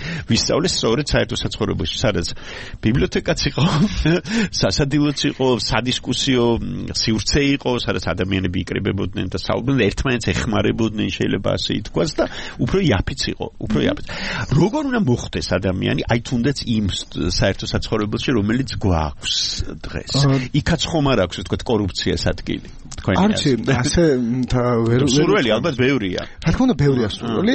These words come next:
Speaker 2: ნუ, რა თქმა უნდა, ხდება ჩვეულებრივი ადმინისტრაციის, ე, წესის გავლით,
Speaker 1: მმ,
Speaker 2: სტრუქტურას
Speaker 1: ბიუროკრატია.
Speaker 2: მოხვედრა, რა თქმა უნდა, ხო, ანუ, უნდა დაწერო განცხადება.
Speaker 1: რიგითობაა დაცული, ალბათ, ხო?
Speaker 2: ალბათ რიგითობაა დაცული, მ, და ჩვეულებრივად ხვდებიან სტუდენტები, ანუ, მე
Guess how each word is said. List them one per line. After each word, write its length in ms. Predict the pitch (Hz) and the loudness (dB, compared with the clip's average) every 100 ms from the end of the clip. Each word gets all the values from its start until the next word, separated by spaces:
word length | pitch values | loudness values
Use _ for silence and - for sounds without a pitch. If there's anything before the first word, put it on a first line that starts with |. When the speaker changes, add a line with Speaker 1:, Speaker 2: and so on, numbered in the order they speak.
| 226 | 2
Speaker 2:
ნუ, 100 | 180 156 | 0 0
რა 60 | |
თქმა 140 | 160 208 | 2 2
უნდა, 100 | 156 | 0
ხდება 200 | - 147 117 | 0 0 2
ჩვეულებრივი 460 | 135 123 113 104 101 | 2 2 2 2 0
ადმინისტრაციის, 760 | 98 113 110 113 107 107 95 - - | 2 0 0 -6 -4 -2 -2 -4 -2
ე, 140 | 90 87 87 90 90 90 90 90 | 0 0 0 0 0 0 -2 -2
წესის 320 | 92 - 101 101 | -2 -2 -2 2
გავლით, 400 | 98 95 147 - | 2 4 2 0
Speaker 1:
მმ, 240 | 131 110 131 | -2 0 0
Speaker 2:
სტრუქტურას 260 | 147 - | -2 0
Speaker 1:
ბიუროკრატია. 380 | 120 117 107 98 | 2 2 2 2
Speaker 2:
მოხვედრა, 200 | - 208 262 | 2 2 2
რა 80 | |
თქმა 140 | - 196 | 2 0
უნდა, 120 | 143 - | 0 0
ხო, 100 | 156 | 0
ანუ, 100 | 110 85 101 | -2 -8 -6
უნდა 180 | 113 127 | 0 0
დაწერო 240 | 120 101 | 0 -2
განცხადება. 320 | 98 101 135 156 | -2 2 2 2
Speaker 1:
რიგითობაა 460 | 151 214 233 92 | 2 2 4 2
დაცული, 480 | 92 98 - 98 92 | 2 -2 -2 -6 -2
ალბათ, 280 | 87 80 - | -2 -2 0
ხო? 60 | 220 | 0
Speaker 2:
ალბათ 260 | 262 226 - | 2 2 0
რიგითობაა 520 | 151 143 139 113 104 107 | -4 -2 -4 -2 -2 -4
დაცული, 380 | 110 147 185 302 302 | -4 -2 4 4 4
მ, 160 | - 143 135 131 | 0 0 0 0
და 100 | 269 | -2
ჩვეულებრივად 500 | - 254 247 233 196 | 0 0 2 2 0
ხვდებიან 280 | - 185 165 | 0 0 0
სტუდენტები, 300 | - 160 143 127 | -2 0 2 2
ანუ, 80 | |
მე 220 | 123 139 | 2 4